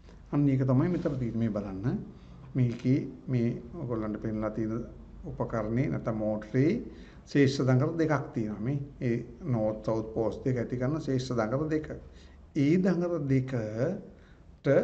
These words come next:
මෙන්න මෙතනින් සැපයුම ලබා දෙනවා. දුන්නාම මේකත් සමග ශ්‍රේණිගත වෙනවා ආමිචර් එක. ඒ කියන්නේ මේ තියෙන බ්‍රෂ් එක. බ්‍රෂ් එකට සැපයුම යනවා. බ්‍රෂ් එකකින් සපා-, මේ සම්බන්ධ වෙනවා කමියුටේටරේට.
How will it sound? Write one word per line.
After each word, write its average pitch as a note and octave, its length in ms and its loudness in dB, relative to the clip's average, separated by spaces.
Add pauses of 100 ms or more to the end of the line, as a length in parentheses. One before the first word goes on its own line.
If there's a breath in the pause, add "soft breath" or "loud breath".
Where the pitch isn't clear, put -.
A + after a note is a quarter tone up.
(140)
මෙන්න C#3 240 2
මෙතනින් C3 340 2
සැපයුම C3 360 4
ලබා A2 300 4
දෙනවා. A2+ 380 -2 (120)
දුන්නාම A#2+ 440 0
මේකත් A2+ 440 -2
සමග A#2+ 260 0
ශ්‍රේණිගත A2+ 520 0
වෙනවා G#2+ 360 -2 (140)
ආමිචර් A#2 560 2
එක. G2 160 -6 (400 loud breath)
ඒ C3+ 120 -4
කියන්නේ A2 220 0
මේ A2 100 -2
තියෙන A2+ 280 -2
බ්‍රෂ් A2+ 300 0
එක. - 160 0 (720 loud breath)
බ්‍රෂ් - 400 2
එකට C#3 240 0
සැපයුම A#2 420 0
යනවා. C#3 380 2
බ්‍රෂ් B2+ 320 -2
එකකින් B2 260 0 (360)
සපා-, A#2 520 -2
මේ B2+ 280 -4 (440)
සම්බන්ධ A#2+ 540 0
වෙනවා G2+ 560 -4 (460 loud breath)
කමියුටේටරේට. F3+ 880 6